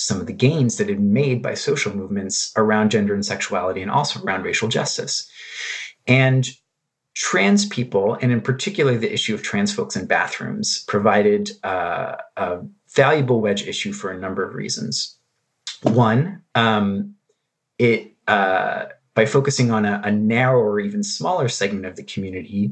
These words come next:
that was more marginalized and has historically been marginalized even among lesbian, gay, and bisexual communities,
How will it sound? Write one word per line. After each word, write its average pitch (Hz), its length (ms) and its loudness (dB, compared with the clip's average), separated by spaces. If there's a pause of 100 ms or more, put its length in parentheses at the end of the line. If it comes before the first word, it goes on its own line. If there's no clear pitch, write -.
that 104 100 4
was 113 120 0
more 123 280 6
marginalized 95 640 -4
and 110 80 0
has 107 160 -2
historically - 480 0
been 101 180 2
marginalized 98 680 -2
even 135 200 4
among 98 440 0
lesbian, 95 460 -4
gay, 101 160 -8
and 104 120 -10
bisexual - 540 0
communities, 87 640 -6